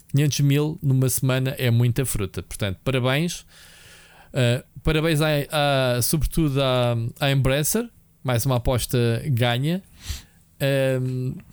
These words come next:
e eles andam aí. Portanto, um jogo assimétrico. Eu disse que se isto não houver jogadores para jogar, o jogo morre. Eu pessoalmente não gosto do género.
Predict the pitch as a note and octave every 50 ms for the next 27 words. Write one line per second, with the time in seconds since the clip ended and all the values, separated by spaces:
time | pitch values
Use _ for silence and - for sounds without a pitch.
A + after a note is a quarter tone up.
0 | - - - - - D3+ E3 F3 F3 D#3 D#3 F3 F3 F3+ G3 G#3 G#3 F#3+ E3+ D#3
1 | D#3 D#3 - - - - - - - - A2+ G#2+ G#2 G2+ - - A#2 A2+ A2 A2
2 | A2 A2 G#2+ G#2+ A2 A2+ - - _ _ _ _ - - C3 B2 G2+ C3+ C3+ C3
3 | C#3 - - D3+ C#3 C#3 C#3 C#3+ - - D#3+ D#3+ - - D#3 C#3+ C3+ D#3+ D3+ -
4 | - - - - B2+ - - C#3 B2+ B2 C3 B2 A2+ B2+ B2+ B2+ A#2 - - C3+
5 | A2+ A2+ C#3 C3 A#2 A2+ G#2 A2+ A2+ A2 B2 C3+ D#3 G3 G#3+ - - - - -
6 | - - - - - - F3 F3 D#3+ - - E3+ D3+ D3+ D3+ C3 - C#3 B2+ B2
7 | B2+ A#2 - - A#2+ G#2+ C#3 D3+ F3 G#3+ A#3